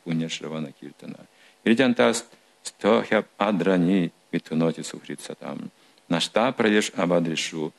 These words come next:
нитям Бхагавата севая, Бхагавати уттама шлоке бхактир бхавати". Знаешь такие? Здесь прям приводится вот много стихов. Слушание повествования о Кришне,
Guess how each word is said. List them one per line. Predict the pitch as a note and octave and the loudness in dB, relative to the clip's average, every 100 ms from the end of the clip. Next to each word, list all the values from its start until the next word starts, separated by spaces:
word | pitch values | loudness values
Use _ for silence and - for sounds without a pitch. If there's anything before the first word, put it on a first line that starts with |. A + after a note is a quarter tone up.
| _ | _
нитям | G2+ A2 - A2+ | 0 2 2 2
Бхагавата | G#2 G2 F2 E2 D#2+ | 4 4 2 0 -2
севая, | - D#2+ D#2 C#2+ C#2+ D2 _ _ - | -8 -8 -8 -8 -12 -14 _ _ -4
Бхагавати | E2+ F2 A#2 A#2+ | 2 2 2 0
уттама | - G2 F2 | 2 2 2
шлоке | - E2 E2 E2 | 0 -4 -6 -6
бхактир | D2+ - - - | -6 -8 -12 -12
бхавати". | - D2 C#2+ - - _ - | -12 -12 -14 -18 -20 _ 0
Знаешь | G2+ F#2 | 2 2
такие? | - - - - _ _ _ _ _ _ _ - | -4 -14 -16 -20 _ _ _ _ _ _ _ -4
Здесь | F2+ F#2+ G2 | -2 0 -2
прям | - E2+ | -2 -6
приводится | - F2 E2+ D2+ - | -4 -4 -2 -4 -8
вот | D2 - - - | -10 -12 -16 -6
много | D#2+ D2 C#2 | -2 -2 -4
стихов. | - C#2+ - D2 _ _ - | -14 -16 -12 -12 _ _ -14
Слушание | - A#2+ D#3 D#3+ D3 D#3 | 0 6 6 6 4 2
повествования | D#3 C3+ A#2 - A#2+ A#2+ A#2 | 4 2 2 4 4 6 4
о | A2+ | 2
Кришне, | - E2 - - | 0 -4 -4 -10